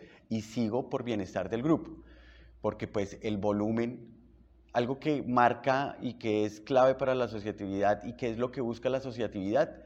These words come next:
son las economías de escala. Y las economías de escala se logran estando juntos. De lo contrario, no, no, no hay nada que hacer.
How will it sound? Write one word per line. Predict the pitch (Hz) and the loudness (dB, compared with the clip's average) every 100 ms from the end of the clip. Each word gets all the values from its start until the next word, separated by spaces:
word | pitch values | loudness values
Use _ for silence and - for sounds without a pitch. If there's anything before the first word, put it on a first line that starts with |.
| - | -20
son | - 120 | -4 2
las | 107 113 | 2 0
economías | 117 104 101 95 | -2 -2 0 0
de | 101 | -4
escala. | - 127 90 - - - - | 0 0 0 -6 -20 -20 -10
Y | 113 | 0
las | 110 107 | 0 0
economías | 123 104 107 101 101 | -4 -2 0 0 -2
de | |
escala | 113 - 147 151 180 - | -4 2 4 4 0 -8
se | - 101 | -6 -2
logran | 90 101 131 | 0 0 -2
estando | - 92 95 | -6 -6 -2
juntos. | 135 151 - - - - - | -2 -4 -8 -18 -20 -20 -8
De | 90 90 | -4 0
lo | 95 | 0
contrario, | 98 90 110 107 135 175 - - - - - - - | -2 2 4 6 4 0 -4 -14 -20 -20 -20 -20 -8
no, | 101 104 113 - | 0 2 2 0
no, | 113 110 - | -4 -4 -2
no | 117 | -2
hay | |
nada | 127 135 | 0 0
que | 139 | -2
hacer. | 107 139 - | 0 0 -2